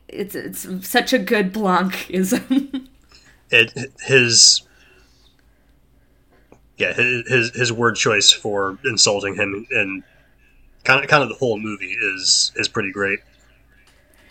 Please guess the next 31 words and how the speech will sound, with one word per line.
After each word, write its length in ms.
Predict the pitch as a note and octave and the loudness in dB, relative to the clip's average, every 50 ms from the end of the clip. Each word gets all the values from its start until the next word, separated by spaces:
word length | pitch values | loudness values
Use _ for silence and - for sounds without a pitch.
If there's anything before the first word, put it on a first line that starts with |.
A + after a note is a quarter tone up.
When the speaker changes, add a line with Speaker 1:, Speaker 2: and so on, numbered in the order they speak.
| _ _ _ - | _ _ _ -4
Speaker 1:
Yeah, 640 | A#3 A#3 C4 D4+ D4+ D4 C4+ A#3+ A3 G3+ F#3 - - | 2 4 6 6 8 8 6 6 6 4 4 2 2
it's, 260 | B3 C#4+ C#4 - - | -2 -4 -4 -6 -4
it's, 500 | - C#4 C#4+ C#4 C#4 - - - - - _ - - _ _ _ _ _ _ _ | 0 0 0 0 -2 -8 -10 -12 -12 -14 _ -20 -20 _ _ _ _ _ _ _
he's 560 | - - - - C#4+ C#4 D4 C#4 - A3 A#3 | -18 -14 -8 -2 2 2 2 2 0 -4 -8
very, 420 | A3 G3+ F#3+ B3 B3+ A#3+ B3+ B3+ B3 | -8 -4 0 2 2 2 2 0 -2
very 260 | G3+ A#3 A3 A3 G#3 | -2 0 0 0 0
good 340 | G#3 G3 G#3 G3+ G3 G3 F#3+ | -2 -2 0 0 0 0 0
at 320 | G3 - F#3 F3+ F3+ F3+ - | 0 -2 -2 -2 -2 -4 -4
that 160 | F3+ F3 - | -6 -6 -6
kind 260 | - - F#3 F3+ F3 | -8 -8 -8 -8 -6
of, 380 | F3 E3+ E3 D#3+ E3 E3 - - - | -8 -8 -8 -10 -12 -14 -16 -12 -10
uh, 240 | F3 F3 E3+ E3 D#3+ - - | -8 -6 -6 -6 -6 -6 -2
insult, 600 | B3+ B3+ A#3 A3+ - - G#3 F#3+ F#3+ G3 G3+ A#3 | -2 -2 -2 -4 -4 -2 0 0 0 0 -2 -6
<laughs> 280 | B3+ - - - - | -10 -8 -2 2 2
and 260 | - - - D4 B3+ | 2 2 0 2 2
it's, 240 | B3 C4 C4 - - - - - - - - - - | 2 0 0 -8 -14 -12 -12 -12 -10 -10 -10 -6 -2
and 100 | A#3 A#3+ | -2 -2
it's 140 | A3+ A3 A#3 | -2 0 2
very 300 | A#3+ B3+ A3 A3 A#3 A#3+ | 2 4 4 2 0 0
fun 260 | - A3 G#3 G#3+ G3+ | 0 0 0 0 0
to 80 | G#3 | -2
see 380 | G3+ G3 - - G3 F#3+ F#3 F3 | -2 -4 -4 -2 0 0 0 2
where 120 | F3 F#3 | 0 0
you're 100 | F3+ F3 | 0 0
just 200 | E3+ F#3+ F#3+ - | -2 -4 -4 0
like, 340 | G#3 F3+ F3+ E3+ F3 - - _ - - - - - - _ _ _ - | 2 2 2 2 -2 -8 -18 _ -20 -20 -20 -20 -20 -20 _ _ _ -18
you 160 | - G#3+ G#3 | -14 -10 -6
know, 140 | G3+ G3 F#3 | -4 -2 0
I 160 | F#3 F#3+ G#3+ | 0 0 -2
need 260 | A3+ A#3 A#3 A#3+ A3 - | -2 -2 -4 -4 -6 -6
to, 600 | - - A#3+ A3+ G#3+ G3+ G3 F#3 F3+ F3 F#3 | -8 -8 -6 -4 -4 -2 -2 -2 -2 -4 -6